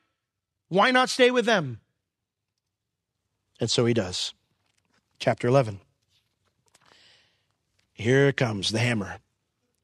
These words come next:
"And the apostles and the brothers that were in Judea heard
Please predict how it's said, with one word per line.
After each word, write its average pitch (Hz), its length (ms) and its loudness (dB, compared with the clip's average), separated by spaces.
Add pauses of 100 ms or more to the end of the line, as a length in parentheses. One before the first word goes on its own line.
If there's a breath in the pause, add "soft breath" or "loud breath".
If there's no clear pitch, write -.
(220)
"And 107 120 -10
the 139 120 0
apostles 175 800 2
and 127 120 -6
the 117 60 -4
brothers 165 640 -2
that 123 140 -4
were 151 140 0
in 143 100 -2
Judea 139 460 -2 (100)
heard 170 460 -2